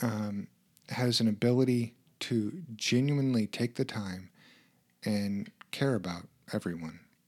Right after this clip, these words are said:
um, that she works with. And, and I've really been impressed with her style in that sense,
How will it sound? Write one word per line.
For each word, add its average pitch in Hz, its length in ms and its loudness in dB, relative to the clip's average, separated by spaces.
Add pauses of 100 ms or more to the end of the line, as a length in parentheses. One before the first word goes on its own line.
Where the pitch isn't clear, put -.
(120)
um, 95 220 -8
that 98 120 -6
she - 140 0
works 107 320 -2
with. - 220 -10
And, 95 260 -8
and 107 80 -6
I've 101 160 -6
really 120 240 4
been 104 180 0
impressed 95 460 -4
with 98 120 -8
her 104 120 -2
style 104 500 -4
in 104 120 -8
that 95 200 -6
sense, - 540 -4